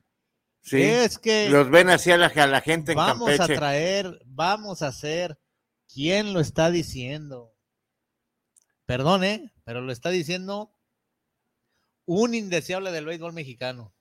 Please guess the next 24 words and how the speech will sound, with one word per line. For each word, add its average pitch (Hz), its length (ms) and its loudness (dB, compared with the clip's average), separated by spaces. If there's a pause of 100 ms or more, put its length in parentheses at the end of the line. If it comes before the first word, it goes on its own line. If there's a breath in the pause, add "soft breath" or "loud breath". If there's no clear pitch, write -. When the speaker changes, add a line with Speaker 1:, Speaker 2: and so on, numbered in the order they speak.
(320)
Speaker 1:
¿Quién? 180 260 10
Oye, 170 420 8
¿quién? 180 500 6
Speaker 2:
Don 98 300 -12
Jesús. 185 1200 0
Speaker 1:
Don 113 300 -2
Jesús. 110 1300 -4 (520 soft breath)
Exactamente. 135 960 2 (160 loud breath)
Ah, 247 280 12
pero 220 200 10
dijo 254 240 2
una, 247 340 4
una 247 500 -4
persona 208 440 0
de 196 100 2
allá 202 120 4
de 208 80 0
Campeche, 160 760 0 (380)
pues 139 280 0
aquí 170 480 4 (180 soft breath)
no 160 260 6
es 185 180 2
una 202 220 2
metrópoli. 196 1200 2